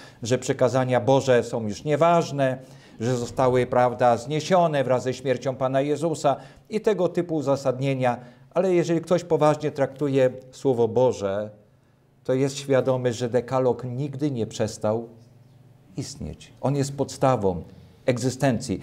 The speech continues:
Jeżeli odłożymy dekalog, to praktycznie nie ma szansy, żeby jakakolwiek cywilizacja mogła dalej przetrwać. Dlatego, no, spostrzegamy ten Kościół, że jest wyjątkowy, bo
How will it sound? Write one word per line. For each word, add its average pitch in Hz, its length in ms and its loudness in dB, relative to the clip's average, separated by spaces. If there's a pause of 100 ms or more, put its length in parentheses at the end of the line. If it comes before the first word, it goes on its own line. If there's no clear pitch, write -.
(200)
Jeżeli 156 260 6
odłożymy 170 520 6
dekalog, 170 720 4 (640)
to 175 100 -4
praktycznie 185 520 -2
nie 170 140 0
ma 160 140 0
szansy, 131 680 -2
żeby 135 220 -2
jakakolwiek 147 640 2
cywilizacja 143 800 2
mogła 123 340 0
dalej 107 280 -2
przetrwać. - 640 -8 (1500)
Dlatego, 165 540 4
no, 160 320 0
spostrzegamy 175 720 0
ten 208 260 0
Kościół, 185 420 0
że 156 140 0
jest 135 200 0
wyjątkowy, 170 680 2
bo 143 320 2